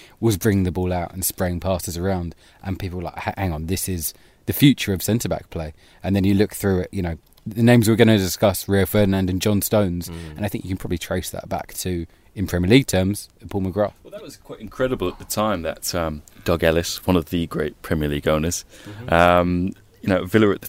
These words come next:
Speaker 3: time was, was, was saying how McGrath in those early nineties was the best centre-back in the world.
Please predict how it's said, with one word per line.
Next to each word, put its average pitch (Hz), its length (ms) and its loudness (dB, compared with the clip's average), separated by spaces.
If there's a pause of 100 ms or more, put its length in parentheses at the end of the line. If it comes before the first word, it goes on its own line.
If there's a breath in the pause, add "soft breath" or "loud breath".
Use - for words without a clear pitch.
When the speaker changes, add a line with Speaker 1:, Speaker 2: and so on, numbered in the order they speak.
(120)
Speaker 3:
time 90 160 6
was, 87 220 0
was, - 300 -4 (100)
was - 120 -2
saying 98 280 4
how 90 220 2
McGrath 92 680 4 (480 soft breath)
in 95 140 0
those 87 220 2
early 73 200 -2
nineties 76 400 -6
was 90 120 -2 (160)
the 92 100 0
best 98 300 4
centre-back - 460 -2
in 80 80 -4
the 73 60 -8 (120)
world. - 300 -10